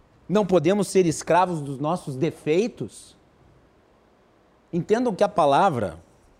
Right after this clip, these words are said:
a palavra, o adjetivo substantivo escravo aqui, ele tem uma conotação muito mais ampla.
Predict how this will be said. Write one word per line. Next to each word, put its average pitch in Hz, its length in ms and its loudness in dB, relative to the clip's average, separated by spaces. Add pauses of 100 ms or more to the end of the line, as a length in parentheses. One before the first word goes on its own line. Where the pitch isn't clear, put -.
(1040)
a 117 80 -12
palavra, 135 580 0 (400)
o 131 180 -2
adjetivo 139 480 -6
substantivo 139 640 -10
escravo 131 600 -6
aqui, 190 360 -10 (540)
ele 302 100 -8
tem - 100 2
uma 311 100 2
conotação 247 420 -4
muito 285 160 -8
mais 214 200 -4
ampla. 214 340 -10